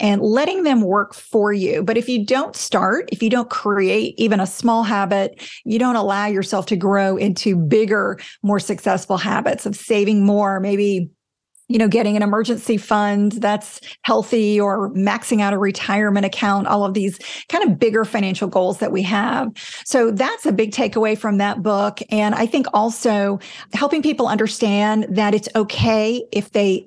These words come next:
don't know much about money, that we're not born knowing about money.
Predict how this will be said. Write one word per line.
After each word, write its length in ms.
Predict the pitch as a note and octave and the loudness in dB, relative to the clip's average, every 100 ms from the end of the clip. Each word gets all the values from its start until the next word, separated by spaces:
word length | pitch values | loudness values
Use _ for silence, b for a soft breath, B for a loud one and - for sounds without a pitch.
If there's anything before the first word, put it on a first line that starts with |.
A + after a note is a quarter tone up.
| F#3+ | -2
don't 320 | D#3+ G#3+ C#4+ A#3+ | 2 2 2 0
know 160 | A#3+ | 0
much 220 | G3+ F#3+ | 0 -2
about 280 | A3+ G3 - | -2 -2 -2
money, 440 | F#3+ - - - B B B B | -4 -4 -4 -6 B B B B
that 400 | A3 G#3+ G#3 G#3+ | 0 2 0 -2
we're 220 | A3 C4 | 0 0
not 240 | D#4 D#4+ D#4+ | 0 0 0
born 500 | C#4 D4 A3 F3+ D3+ | 0 2 0 -2 0
knowing 440 | G#3 A3+ B3 A#3 | 2 2 2 0
about 320 | A3 G3+ - | 0 -2 -2
money. 520 | F#3+ F#3+ G3+ B3 C4+ | -2 0 2 2 0